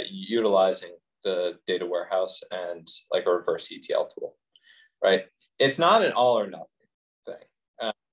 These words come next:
I look at that construct as, like,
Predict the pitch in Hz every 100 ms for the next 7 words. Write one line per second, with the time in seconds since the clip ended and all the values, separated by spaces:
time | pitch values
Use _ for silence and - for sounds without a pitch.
0 | - 123 131 - 117 104 - _ _ _
1 | _ _ _ _ _ _ _ 120 131 127
2 | - 113 110 - 101 - 107 101 95